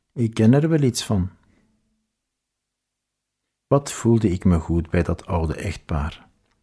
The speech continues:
Ik kon er voluit eten en dan slapen op een stroozak. Bij dageraad wekte me de koster en ik kreeg aanstonds mijn taak in de voorbereiding. Het verwonderde mij wel dat ik nergens jonge mensen zag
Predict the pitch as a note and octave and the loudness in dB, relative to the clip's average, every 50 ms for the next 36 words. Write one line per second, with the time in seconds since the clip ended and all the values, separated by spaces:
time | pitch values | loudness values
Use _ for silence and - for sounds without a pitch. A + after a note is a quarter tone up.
0 | _ _ _ - A2 - B2 B2+ B2+ A#2 G#2+ G2+ G2 C3 C#3 C3 B2 A2+ G#2+ - | _ _ _ -16 -4 2 4 6 6 6 6 4 2 2 4 4 4 4 2 0
1 | - - A#2+ B2 C3 B2 - A#2+ A2+ G#2+ G2+ F#2+ G2 F2+ F2+ - - - B2+ C3 | -2 -2 2 2 2 2 2 2 2 4 4 2 2 0 0 0 -2 -2 -2 -2
2 | C3 B2+ - A#2+ A2 G2+ - G#2 F#2+ - - - - - - F#2 E2+ D#2+ D#2 - | -2 0 0 0 0 2 0 -2 -2 -2 -4 -8 -8 -4 -2 -2 -2 -2 -4 -6
3 | - - - - - - _ _ _ _ _ _ _ _ _ _ _ _ _ _ | -8 -10 -12 -18 -20 -20 _ _ _ _ _ _ _ _ _ _ _ _ _ _
4 | _ _ _ F#2 F2+ F2 A2 A2+ C3+ D3+ C#3+ C#3+ C#3+ C#3+ C#3 C3 - B2+ B2+ A#2+ | _ _ _ -6 -2 2 4 4 6 6 4 4 2 2 2 0 0 0 -2 -2
5 | - - A#2 A2 G#2 D#2+ E2 D2+ - - F3 F3 - - - - - D3+ D3 - | 0 0 2 2 2 2 0 -4 -2 -2 -2 -2 -2 -4 -8 -6 -6 -6 -6 -8
6 | - _ - - _ - - A2+ G2+ F#2+ - - G#2+ F#2+ F2 - - C3 C#3 D3+ | -14 _ -20 -20 _ -6 -2 0 0 0 2 0 0 0 -2 -2 0 2 2 2
7 | D3 D3 - - D#3+ C3 - - - G#2+ F#2 F2+ E2 - - C3 C3 C3+ C#3+ C#3+ | 2 2 0 -2 -2 -2 0 0 0 0 0 0 -2 -2 -2 0 0 0 0 -2
8 | - - - G#2+ G#2+ G#2 F2 E2 E2 D#2+ D#2 - - D#2 D#2 D2 C#2 D2 - C2 | -4 -2 0 2 2 2 0 0 -2 -2 -2 -2 -4 -6 -6 -6 -6 -8 -8 -10
9 | A#1 - - _ _ _ _ _ _ _ _ _ _ _ _ _ _ _ _ _ | -12 -12 -16 _ _ _ _ _ _ _ _ _ _ _ _ _ _ _ _ _
10 | _ _ _ _ _ _ _ _ _ _ _ _ _ _ _ _ _ _ _ _ | _ _ _ _ _ _ _ _ _ _ _ _ _ _ _ _ _ _ _ _
11 | _ _ _ _ _ _ _ _ _ _ _ _ _ _ _ _ _ _ _ _ | _ _ _ _ _ _ _ _ _ _ _ _ _ _ _ _ _ _ _ _
12 | _ _ _ C3 B2 - D3+ C#3+ C3+ C#3+ E3 F3+ F3+ F3+ E3 E3+ D#3+ D3+ D3+ D3+ | _ _ _ -2 0 4 4 4 4 6 6 6 6 6 4 4 2 2 4 4
13 | D3+ D#3 C#3+ C#3+ D3 C#3+ D3 C#3+ - - - A#2 - - A#2 - - - _ B2+ | 2 2 2 4 4 4 2 2 -2 -4 -4 -4 -4 -6 -10 -12 -16 -4 _ 4
14 | A#2 B2+ C#3+ D3 D3 C3+ C3+ B2 - - A#2+ A2 A2 G#2+ G2+ A#2 C#3 D3+ C#3+ - | 4 6 6 4 2 2 0 -2 0 0 2 2 4 4 4 2 2 2 0 0
15 | - G#2 F#2+ G#2+ G2 F2 - - - | -2 -4 -4 -4 -4 -6 -8 -10 -18